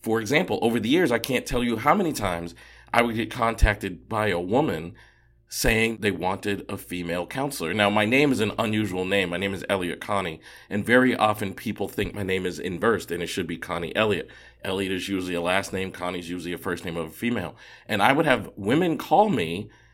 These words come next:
and they'd say, like, "I really want help with this issue or that issue, but I'd prefer to see a woman."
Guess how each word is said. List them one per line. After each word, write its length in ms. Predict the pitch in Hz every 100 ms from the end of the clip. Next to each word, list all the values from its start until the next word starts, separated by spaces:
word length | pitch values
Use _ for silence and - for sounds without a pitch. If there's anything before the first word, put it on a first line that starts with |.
| _
and 120 | -
they'd 200 | 110 113
say, 400 | - 104 98 98 -
like, 160 | 101 98
"I 40 |
really 280 | 92 131 139
want 240 | 123 107
help 280 | 120 117 -
with 140 | 95
this 240 | 104 117 -
issue 280 | 110 110 104
or 60 |
that 280 | 98 101 -
issue, 420 | 98 - 98 95 - - -
but 100 | 107
I'd 120 | 101
prefer 320 | 104 - 101
to 100 | 95
see 280 | 92 90 90
a 60 | 82
woman." 340 | 82 73